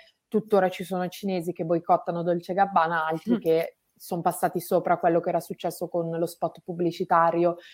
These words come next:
Speaker 1: S-, succede sempre così, la Cina è anche questo, che magari succede qualcosa all'inizio, se la prende, boicotta di tutto e di più, dopo qualche anno lo scopano sotto al tappeto, se lo dimenticano.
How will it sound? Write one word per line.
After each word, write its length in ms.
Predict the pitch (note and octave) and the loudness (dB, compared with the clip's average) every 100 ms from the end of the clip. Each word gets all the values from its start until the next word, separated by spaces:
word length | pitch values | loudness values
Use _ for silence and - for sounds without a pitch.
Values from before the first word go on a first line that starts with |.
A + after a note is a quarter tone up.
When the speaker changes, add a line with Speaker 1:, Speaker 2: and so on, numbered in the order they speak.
| - _ _ - - - _ - | -20 _ _ -20 -20 -20 _ -14
Speaker 1:
S-, 240 | - G3 G#3+ | -6 -2 0
succede 440 | - A#3 B3 G#3+ | 0 6 8 8
sempre 240 | A3+ G#3+ | 8 4
così, 240 | G#3+ G#3+ G#3 | 6 8 8
la 140 | G3+ | 6
Cina 240 | G3+ A3+ A3 | 4 0 0
è 20 | |
anche 340 | G3+ G3 G3 | 0 -2 -4
questo, 500 | F#3+ G3 F3+ - E3+ E3+ | 2 2 2 -2 -8 -2
che 240 | F3 F3 | 0 0
magari 380 | F3+ F3+ F3+ F3 | 0 2 2 2
succede 420 | - - F#3 F3+ | -8 -6 -2 0
qualcosa 840 | F#3 F#3 G3+ E3+ D#3+ D#3+ D#3 D#3 | -2 0 2 2 2 0 2 0
all'inizio, 840 | D#3 E3 F3 F3 - - F3+ E3+ E3 | -2 -4 -6 -8 -10 -8 -2 -2 -2
se 160 | E3 | -2
la 100 | E3+ E3+ | -2 0
prende, 520 | F#3 E3 E3+ E3+ E3 | -2 -4 -2 -2 0
boicotta 500 | E3+ E3 F3 E3+ E3 | -2 -2 -6 -4 -6
di 140 | F3+ | -6
tutto 220 | F3 F3 | -8 -6
e 20 | F#3 | -4
di 160 | G#3 | -4
più, 320 | G#3+ F3 F3 | -4 -4 -4
dopo 280 | E3+ D#3+ F3 | -2 -4 -4
qualche 320 | E3 D#3+ - F3 | -4 -4 -2 -4
anno 580 | D#3 D3+ D#3 D#3+ D#3 | -4 -8 -8 -6 -4
lo 720 | D#3 D3+ D3+ D3+ D3+ D#3 F3 F3 | -4 -4 -4 -4 -6 -8 -8 -12
scopano 560 | - - D#3 D3 D#3 D#3 | -18 -8 -6 -4 -4 -6
sotto 380 | - - D#3+ | -10 -6 0
al 360 | D3 D3+ D3+ D3+ | 2 2 2 -2
tappeto, 520 | E3+ D#3+ - D3+ D3+ | -4 -6 -2 -2 -2
se 160 | D3 D#3 | -6 -4
lo 80 | D3+ | -4
dimenticano. 720 | D#3 D3+ D3+ D3 D#3 D3 D3 | -4 -6 -8 -10 -8 -8 -8